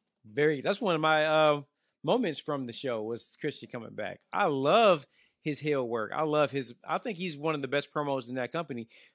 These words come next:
Um, I think he's a little bit of a different heel than, you know, M J F. I feel like,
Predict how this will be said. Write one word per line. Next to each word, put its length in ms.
Um, 600
I 60
think 140
he's 100
a 20
little 160
bit 140
of 100
a 40
different 320
heel 260
than, 400
you 60
know, 120
M 200
J 180
F. 180
I 140
feel 260
like, 380